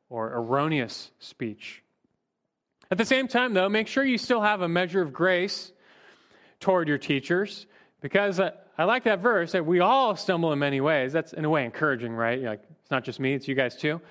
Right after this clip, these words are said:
So we all stumble in many ways, and there's gonna be a time when, you know, leaders and teachers in the church, they might say the wrong thing, the wrong place, the wrong time, even if they're well-meaning. And we're thankful for God's grace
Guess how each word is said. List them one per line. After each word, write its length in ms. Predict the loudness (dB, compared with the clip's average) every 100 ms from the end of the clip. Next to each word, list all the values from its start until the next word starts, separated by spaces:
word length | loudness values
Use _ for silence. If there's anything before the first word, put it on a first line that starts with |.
| -20 -8
So 80 | -2
we 100 | 2
all 200 | 4 2
stumble 400 | 0 0 2 2
in 100 | 2
many 180 | 2 2
ways, 520 | 2 2 0 -4 -10 _ -20 -20 -20 _ _ -2
and 80 |
there's 180 | 0 0
gonna 80 | 0
be 100 | 0
a 60 | 0
time 320 | 0 0 0
when, 340 | 0 0 -4 -10 _ _
you 80 | -6
know, 60 | -2
leaders 580 | 0 2 0 -4 -12 -10
and 220 | -8 -8
teachers 580 | -6 -8 -6 -8 -8 -10
in 120 | -10
the 60 | -8
church, 400 | -2 -2 -4 -14 _ _ _ _ _
they 100 | -8
might 160 | -4 -4
say 200 | 0 0
the 100 | 2
wrong 260 | 2 0 -2
thing, 400 | -2 -2 -4 -10 _ _ -6
the 60 |
wrong 240 | -2 0 0
place, 340 | -2 -2 -4
the 100 | -4
wrong 240 | -2 -2 -4
time, 360 | -4 -2 0
even 160 | 2 0
if 100 | 2
they're 240 | 2 2
well-meaning. 720 | 2 2 2 2 2 0 -4 _ _ _ _ _ _ _ _ _ _ _ _ _ _ _ -2
And 80 |
we're 80 | 0
thankful 280 | 0 -2 -2
for 140 | -2
God's 280 | 2 0 0
grace 540 | 0 0 0 -8 -18